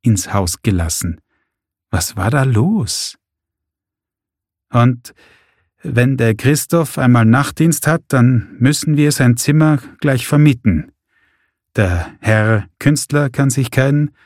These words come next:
Hotel leisten?“ Kasperlmeier musste seinem Ärger Luft machen.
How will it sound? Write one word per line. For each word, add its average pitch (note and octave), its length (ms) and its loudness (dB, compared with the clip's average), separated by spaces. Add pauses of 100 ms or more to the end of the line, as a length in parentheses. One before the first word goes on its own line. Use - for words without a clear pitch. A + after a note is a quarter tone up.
(140)
Hotel C3 340 0
leisten?“ D#3 640 0 (1500)
Kasperlmeier G2+ 680 0
musste F#2+ 260 0
seinem F#2 280 0
Ärger F#2+ 360 0
Luft F#2 300 -2
machen. F2 380 -4